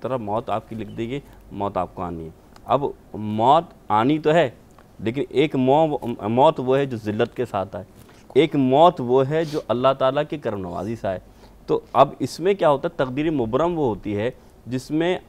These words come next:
आसानी पैदा हो जाती है, और जो बंदे की तकदीर में लिखा होता है वो अल्लाह ताला बेहतर तौर पर उस बंदे को दे देता है। मिसाल के तौर पे तकदीर में यहाँ भी लिखा होता है, लेकिन जब बंदा दुआ करता है ना, तो अल्लाह ताला उस चीज़ को मिटाकर जो ख़राबी या ख़ामियाँ होती हैं,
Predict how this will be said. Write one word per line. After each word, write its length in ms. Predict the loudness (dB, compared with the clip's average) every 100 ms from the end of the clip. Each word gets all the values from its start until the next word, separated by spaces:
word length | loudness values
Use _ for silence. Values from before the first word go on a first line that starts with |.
| 2
आसानी 500 | 2 4 0 2 0
पैदा 280 | 0 0 0
हो 60 |
जाती 200 | -2 -2
है, 40 | -4
और 60 |
जो 80 | -2
बंदे 280 | -2 -2 -6
की 80 | -4
तकदीर 400 | -6 -4 -4 -4
में 120 | -4
लिखा 280 | -4 -2 2
होता 340 | 2 2 -2
है 120 | -2 -6 -20 -6
वो 80 | -2
अल्लाह 180 | 2 2
ताला 200 | 4 0
बेहतर 440 | 0 -4 0 0 0 -6 -12 -4
तौर 160 | 0 0
पर 120 | -2
उस 120 | -8 -6
बंदे 260 | -6 -6
को 140 | -4 -4
दे 140 | -2
देता 240 | -6 -8 -10
है। 60 | -12 -20 -12
मिसाल 220 | 2 2
के 60 | 4
तौर 100 | 0
पे 140 | 0 -2 -10 -20 -4 -2
तकदीर 320 | 0 2 4
में 280 | 4 2 -2 -12
यहाँ 340 | -8 -2 2 2
भी 100 | 2
लिखा 260 | 0 2 0
होता 120 | 2
है, 60 |
लेकिन 180 | -4 -4
जब 140 | -2 -2
बंदा 200 | 0 0
दुआ 360 | 2 6 6
करता 340 | 6 0 0 0
है 80 |
ना, 140 | 0 -2 -12 -20 -20 -20 -10
तो 60 |
अल्लाह 260 | -6 4 4
ताला 460 | 6 4 6 4 0 -10 _ -10
उस 160 | -8 -6
चीज़ 200 | -4 -6
को 160 | -2 2
मिटाकर 600 | 2 6 6 6 2 -2
जो 340 | -4 0 2
ख़राबी 580 | 4 4 6 4 2 -2
या 60 | -2
ख़ामियाँ 440 | 0 0 2 0
होती 260 | 0 -4
हैं, 120 | -4